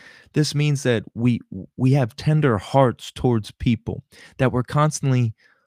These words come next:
looking for the best in people, trying to edify, trying to find the good in people. And mercy is such a beautiful thing.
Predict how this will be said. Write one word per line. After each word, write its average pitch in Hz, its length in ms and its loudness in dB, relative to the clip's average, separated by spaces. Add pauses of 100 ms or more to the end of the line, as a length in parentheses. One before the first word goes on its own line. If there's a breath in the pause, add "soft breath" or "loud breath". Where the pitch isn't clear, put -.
(140)
looking 151 680 2
for - 180 -2
the 113 120 2
best 127 420 2
in 110 100 0
people, 104 500 -4
trying 139 400 0
to 113 320 0 (200)
edify, 135 720 0 (320 soft breath)
trying 156 400 0
to 139 80 4
find 131 400 2
the 104 80 6
good 101 560 4
in 101 220 -2
people. 101 440 -4 (440 soft breath)
And 117 320 2 (720)
mercy 120 880 2 (340 soft breath)
is 131 160 2
such 156 240 -2
a 143 60 4
beautiful 131 500 2
thing. 110 440 0